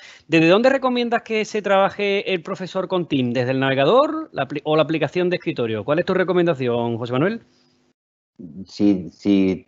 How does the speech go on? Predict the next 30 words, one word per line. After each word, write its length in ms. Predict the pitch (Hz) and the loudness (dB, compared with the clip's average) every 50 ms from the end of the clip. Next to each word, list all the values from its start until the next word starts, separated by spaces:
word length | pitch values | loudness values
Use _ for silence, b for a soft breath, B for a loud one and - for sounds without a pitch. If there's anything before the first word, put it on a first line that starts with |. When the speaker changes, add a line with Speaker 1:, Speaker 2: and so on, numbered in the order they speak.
| _ _ | _ _
Speaker 2:
mm, 320 | 101 101 101 98 95 87 | -4 -2 0 0 0 0
Teams 220 | - 104 101 120 117 | 2 2 2 4 6
cobrara 420 | 123 127 123 123 123 110 101 95 | 4 4 4 4 4 2 2 0
por 140 | - 92 90 | 0 -2 -2
descarga 460 | 90 87 - - 101 104 107 123 123 | -2 -4 0 0 2 2 2 0 0
de 100 | 120 120 | 0 0
aplicación, 580 | 117 117 127 127 120 113 - 113 117 127 139 135 | -2 -2 -2 -2 -2 -2 -2 -4 -4 -4 -2 -2
ya 140 | 120 107 | -2 -2
se 80 | - - | -2 0
hubiera 160 | 110 110 107 | 0 0 0
hecho 160 | 107 - 104 | 0 -2 -2
rico 180 | 104 110 110 127 | -2 0 0 0
conmigo. 400 | 123 117 101 101 113 110 98 - _ _ _ _ _ _ _ _ _ _ _ _ _ _ _ | 0 0 -2 -2 -4 -4 -6 -8 _ _ _ _ _ _ _ _ _ _ _ _ _ _ _
Porque 360 | _ 98 98 95 - - 98 | _ 0 0 0 0 0 0
a 80 | 98 90 | 0 2
todo 160 | 90 98 101 | 2 2 2
el 80 | 107 107 | 2 2
mundo 240 | 107 110 113 120 131 | 2 2 2 2 2
le 100 | 127 117 | 2 4
digo 200 | 117 117 123 123 | 4 2 2 2
que 80 | 135 | 2
desde 240 | 123 117 104 95 98 | 0 0 0 -2 -4
el, 240 | 92 90 87 90 85 | -6 -4 -6 -6 -6
desde 500 | 92 87 87 90 87 87 85 85 82 82 | -6 -4 -2 0 0 2 0 0 -4 -6
descarga 560 | 78 80 - _ - 101 107 113 131 131 131 | -8 -10 -10 _ -2 -2 -2 0 -2 -4 -4
siempre 300 | 127 - 95 95 98 - | -6 -6 -6 -6 -4 -4
es 60 | 104 95 | -4 -4
mejor, 260 | 85 80 78 78 78 | -4 -6 -8 -8 -6
desde 240 | 80 80 73 82 80 | -8 -8 -6 -6 -8
el, 160 | 82 80 | -6 -8